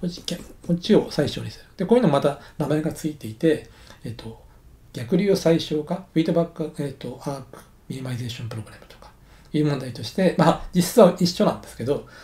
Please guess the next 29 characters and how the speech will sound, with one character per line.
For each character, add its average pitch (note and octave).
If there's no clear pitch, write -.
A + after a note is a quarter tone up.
え B2+
ー、 -
研 G#2+
究 B2+
が G3+
さ -
れ G#2
て -
い -
ま -
す。 -
で、 G3
え F#3+
っ F#3
と、 E3
こ G#3+
の C4
問 C#4+
題 C#4+
を A3
解 B3+
く -
と -
き -
は、 D3
さ G#3+
っ A3+
き F#3
の、 D3